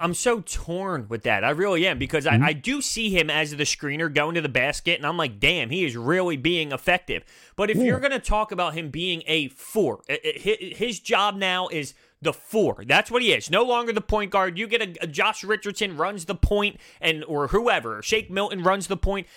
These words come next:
Speaker 1: and you have Ben Simmons as the four. In this league, you need a stretch four. Like, I just feel like you need a stretch four. And if he's gonna start knocking down those shots from three,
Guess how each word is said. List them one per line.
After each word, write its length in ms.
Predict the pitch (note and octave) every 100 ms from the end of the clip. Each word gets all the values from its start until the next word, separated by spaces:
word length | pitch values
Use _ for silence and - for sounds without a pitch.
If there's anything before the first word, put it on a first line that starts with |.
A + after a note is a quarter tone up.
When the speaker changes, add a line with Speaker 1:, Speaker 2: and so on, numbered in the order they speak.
| -
Speaker 1:
and 180 | D3+ D#3
you 140 | G3
have 240 | F#3+ F#3+ E3+ -
Ben 380 | D3 D#3+ G#3+ A#3
Simmons 420 | - A3+ G3 E3
as 220 | E3 F#3+ F3+
the 100 | F3+
four. 480 | - A#3+ F3+ D3 - - - - -
In 260 | A3 F#3+ D#3
this 320 | A#3 B3 -
league, 500 | F#3+ C4+ A#3 E3 - D#3
you 140 | F3+ A#3+
need 500 | F#3+ A3 C4 G#3 G3
a 180 | F#3+ G#3
stretch 840 | - - - D#3+ G3 G#3+ - - - _
four. 480 | - B3 C#4 B2 -
Like, 180 | D#3+ D#3+
I 100 | F3+
just 260 | F3 A#3
feel 140 | - A#3+
like 160 | A3+
you 80 | G#3+
need 280 | F3+ F#3 G3
a 120 | F#3 F#3
stretch 440 | - F#3 G#3 -
four. 400 | - C4 B3 A#2+ - -
And 160 | F3+ F#3+
if 100 | G3+
he's 160 | A#3+ A3+
gonna 180 | A#3+
start 260 | G#3+ A3 E3
knocking 360 | D#3+ G3+ A3 G3
down 220 | G3+ G3
those 160 | F#3
shots 380 | E3+ G#3 G3 G3
from 180 | - D#3
three, 500 | - G3+ C4+ A#3 G3